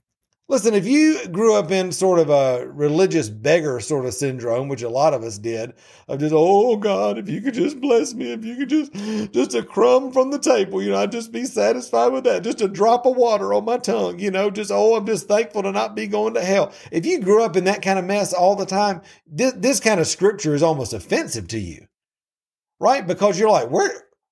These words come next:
that can't be true. Or, "Well, he's only talking about spiritual blessings. He's not talking actually about, about physical blessings." And yet, when you read, like, you know, for example, Matthew six, where Jesus is talking about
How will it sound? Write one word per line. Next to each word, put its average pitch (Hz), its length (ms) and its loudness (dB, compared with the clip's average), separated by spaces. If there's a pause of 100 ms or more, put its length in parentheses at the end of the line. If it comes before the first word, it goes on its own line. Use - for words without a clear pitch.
(200)
that 349 160 -2
can't 135 200 -6
be 107 100 -12
true. 92 440 -12
Or, 170 320 2 (140)
"Well, 165 160 4
he's 147 140 2
only 151 180 2
talking 117 260 -4
about 104 200 -10
spiritual 95 420 -8
blessings. 80 380 -16
He's 143 120 -6
not 147 200 0
talking 110 260 -4
actually 101 300 -10
about, 98 140 -14
about 101 400 -14
physical 127 320 -6
blessings." 92 420 -18 (400)
And 208 140 0
yet, 226 200 2
when 190 140 0
you 185 140 0
read, 180 460 2
like, 160 280 2
you 165 80 0
know, 131 200 0
for 147 180 0
example, 139 400 -2
Matthew 139 360 -2
six, 196 440 0
where 139 120 -2
Jesus 135 360 -4
is 127 100 -10
talking 143 320 2
about 127 340 0